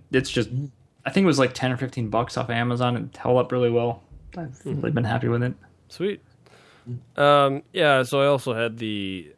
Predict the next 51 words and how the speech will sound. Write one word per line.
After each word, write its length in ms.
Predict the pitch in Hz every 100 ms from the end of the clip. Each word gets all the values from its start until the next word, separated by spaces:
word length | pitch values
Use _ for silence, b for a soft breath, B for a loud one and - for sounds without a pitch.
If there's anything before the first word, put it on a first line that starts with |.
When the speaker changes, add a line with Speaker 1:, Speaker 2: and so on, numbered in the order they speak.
| -
Speaker 2:
I 100 | -
think 220 | 131 131
it 60 | 107
was 180 | 101 101
at 60 |
least 220 | 95 95 -
the 60 |
previous, 960 | - - 107 104 95 90 - - - - _ _ _ - - - - _ 113
m-, 80 |
what 120 | 113 90
was 200 | 110 135
it? 140 | -
Magic 380 | - 101 117 127
keyboard? 360 | 151 151 175 160
Is 100 | 127
that 100 | 107
what 60 |
you're 120 | 123 131
calling 300 | 151 156 170
it? 80 | 147 -
Uh, 500 | 120 113 113 110 110 -
<laughs> 100 | _
Speaker 1:
I 60 | -
think 220 | - 196
they're 80 | 143
Speaker 2:
you're 100 | 120
Speaker 1:
called 80 | 117
Magic 40 |
Speaker 2:
calling 180 | 127 131
it? 60 | 135
Speaker 1:
Keyboard, 340 | 123 117 113
Magic 240 | 110 123 135
Trackpad. 440 | 117 120 113 117
Speaker 2:
Yeah, 340 | 139 131 117
Speaker 1:
Magic 160 | 139 151
Speaker 2:
well, 60 | 165
I 80 | 180
had 120 | 170
the 80 | 151
wireless 420 | 147 139 123 110
keyboard, 440 | - 110 101 98
at 60 | 101
least. 320 | 110 104 - _ -
Uh, 300 | 104 101 101
I 120 | 95
think 180 | 139 170
it 40 | 131
was 160 | 110
the 80 | 104
previous 460 | - 101 95 90 -
one. 280 | 92 95